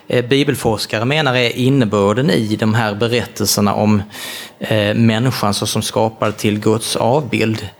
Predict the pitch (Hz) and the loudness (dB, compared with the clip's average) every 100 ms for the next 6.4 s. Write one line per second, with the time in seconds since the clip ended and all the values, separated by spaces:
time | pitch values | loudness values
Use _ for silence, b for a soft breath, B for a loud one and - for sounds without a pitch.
0 | B B B 120 123 156 104 120 170 147 | B B B -4 0 2 2 2 0 0
1 | 135 104 - 117 120 127 123 147 110 110 | 0 -2 -2 0 0 -2 0 2 2 2
2 | - 120 113 113 - 107 107 - 135 156 | 0 -2 0 -4 -2 0 -2 0 -2 -2
3 | - 127 101 127 156 110 131 127 113 101 | -4 -4 2 2 2 0 0 0 2 0
4 | 101 - 113 113 101 - 113 - - 104 | -4 -4 2 2 2 0 -2 -2 -2 0
5 | 143 147 B B B B B B B - | -2 -6 B B B B B B B -4
6 | 135 123 117 | 0 2 2